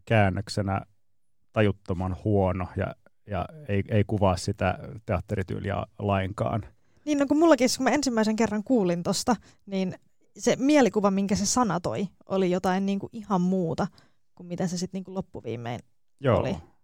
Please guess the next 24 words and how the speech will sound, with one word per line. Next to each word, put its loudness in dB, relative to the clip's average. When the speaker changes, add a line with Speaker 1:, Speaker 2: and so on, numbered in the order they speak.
Speaker 1:
Siis -4
tavallaan, 6
siis -18
sillä 4
ei 8
oo, 4
ei 6
oo 4
kauheasti 4
tekemistä 0
Pekingin 0
eikä 0
oopperan -2
kanssa -4
kummankaan. -2
E-, -4
että, 0
että -18
siis -2
kiinankielinen 4
sana 2
Peking-oopperalle -2
on -2
Jingju, 2